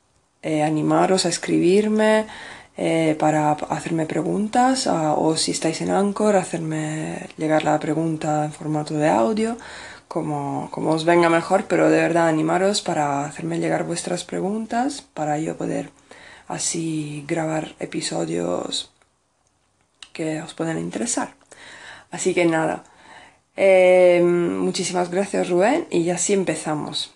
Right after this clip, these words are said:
La pregunta de Rubén la voy a leer tal cual me la escribió. "En algún episodio podrías hablar de las aplicaciones que utilizas para diseñar y de si usas Mac y P C". Así que en el, ah, podcast de hoy hablaré, os contaré cómo yo trabajo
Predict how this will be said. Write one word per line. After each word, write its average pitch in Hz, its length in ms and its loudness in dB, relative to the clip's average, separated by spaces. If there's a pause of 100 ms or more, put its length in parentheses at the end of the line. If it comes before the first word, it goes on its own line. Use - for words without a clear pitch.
La 170 320 2
pregunta 208 360 2
de 214 80 4
Rubén 208 520 2 (280)
la 165 260 0
voy 170 160 2
a 165 100 2
leer 160 460 -2
tal 156 180 -6
cual 165 180 -6
me 160 100 -4
la 156 80 -4
escribió. 151 480 -6 (640)
"En 190 140 2
algún 190 320 6
episodio 208 560 2
podrías 190 320 4
hablar 190 320 6
de 196 80 4
las 175 180 2
aplicaciones 185 840 0
que 196 100 -2
utilizas 180 500 0
para 180 240 0
diseñar 180 640 -2
y 185 80 -2
de 165 140 -4
si 175 180 -2
usas 175 280 -2
Mac 233 240 0
y - 40 -4
P - 120 -12
C". - 240 -12 (680)
Así 165 280 -4
que 160 360 0
en 170 200 0
el, 165 260 0
ah, 160 380 -2
podcast 175 440 -8
de 175 140 2
hoy 302 220 0
hablaré, 165 500 0 (220)
os 175 240 -2
contaré 175 580 2
cómo 170 280 -4
yo 160 120 0
trabajo 240 640 0